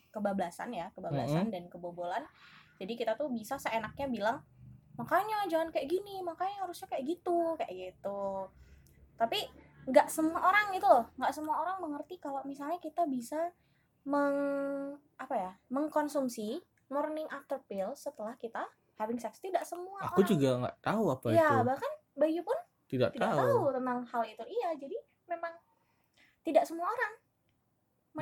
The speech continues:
Speaker 1: mengedukasi, eh, teredukasi atas
Speaker 2: Dengan
Speaker 1: hal
Speaker 2: mor-,
Speaker 1: itu, ya.
Speaker 2: morning after pill.
Speaker 1: Morning after pills. Kalau kondom mungkin sudah banyak yang tahu ya,
Speaker 2: Iya.
Speaker 1: lumrah lah.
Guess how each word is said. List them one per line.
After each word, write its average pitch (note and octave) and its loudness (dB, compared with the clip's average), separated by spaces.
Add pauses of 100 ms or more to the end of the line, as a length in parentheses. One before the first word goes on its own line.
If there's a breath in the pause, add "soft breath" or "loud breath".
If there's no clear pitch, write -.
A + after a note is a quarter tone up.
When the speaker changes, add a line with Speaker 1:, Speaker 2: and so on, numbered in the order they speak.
Speaker 1:
mengedukasi, C4+ -4
eh, D4 6 (220)
teredukasi C#4+ 0 (320)
atas A#3 -10
Speaker 2:
Dengan B2 2
Speaker 1:
hal A#2 2
Speaker 2:
mor-, G#2+ -2
Speaker 1:
itu, A#2 -4 (280)
ya. - -4
Speaker 2:
morning B2+ -2
after A#2 -6
pill. A2+ -2
Speaker 1:
Morning B3 -2
after A3 -8
pills. - -8 (240 soft breath)
Kalau A#3 2
kondom B3 0
mungkin D#4 -8
sudah A3+ -10
banyak G#3 -6
yang G#3+ -8
tahu G3+ -6
ya, A3 0
Speaker 2:
Iya. G#3 0 (140)
Speaker 1:
lumrah G3 -4
lah. F3 -10